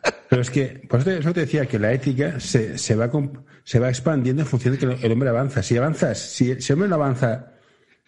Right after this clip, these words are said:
Speaker 2: y la ética, si el hombre no avanza, la ética no puede, no, no tiene sentido que avance. Has de avanzar, has de avanzar en conjunto y no estábamos preparados para ciertas cosas. Yo creo que llegará un punto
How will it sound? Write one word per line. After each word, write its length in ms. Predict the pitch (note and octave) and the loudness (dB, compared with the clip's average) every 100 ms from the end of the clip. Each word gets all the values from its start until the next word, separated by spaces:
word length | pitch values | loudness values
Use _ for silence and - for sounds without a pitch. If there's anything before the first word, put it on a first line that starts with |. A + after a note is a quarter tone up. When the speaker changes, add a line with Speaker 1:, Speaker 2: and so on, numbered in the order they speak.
| _ - | _ 0
Speaker 2:
y 60 | A#2+ | 2
la 100 | A#2+ | 2
ética, 400 | C3 D3+ C#3 - | 0 0 -2 -2
si 140 | - | 0
el 40 | |
hombre 100 | D3+ | 2
no 40 | D#3+ | 2
avanza, 300 | A#2+ B2 D#3 | 2 0 0
la 80 | B2 | 2
ética 180 | A#2+ | 2
no 80 | D#3 | 0
puede, 200 | D3 C#3 | 0 0
no, 100 | C3 | 0
no 120 | B2+ | 0
tiene 140 | A#2 C#3+ | 0 0
sentido 300 | A#2+ C#3+ C3+ | 0 0 2
que 60 | |
avance. 300 | G2+ G2+ F#2 B2 | 2 0 0 0
Has 60 | |
de 40 | D#3 | 0
avanzar, 300 | D3 B2+ D#3+ D#3+ - - | 0 0 -2 -2 -10 -8
has 40 | - | 0
de 80 | |
avanzar 340 | C#3+ C#3+ E3+ F3 - - | 0 2 -2 -6 -14 -4
en 120 | - A#2+ | 0 2
conjunto 480 | A2 G2+ C#3 D3 G2+ | 0 0 0 0 -2
y 100 | F2+ | -2
no 60 | |
estábamos 320 | G#2 A#2+ B2 | 0 0 0
preparados 320 | B2+ B2+ A#2+ B2+ | 0 0 0 0
para 120 | D#3 | 0
ciertas 360 | C#3+ A#2 F2+ | 0 -2 -4
cosas. 420 | - C3 G2+ F2 - _ - - - - - - - - - | 0 0 0 -8 -12 _ -20 -20 -20 -20 -18 -14 -14 -12 0
Yo 100 | A#2+ | 2
creo 160 | C#3 E3 | 2 0
que 60 | D#3 | 0
llegará 200 | C3+ C3+ | 2 0
un 180 | D3 C#3 | -2 0
punto 600 | D3+ D#3+ C3+ F#3+ - | 0 2 0 -2 -4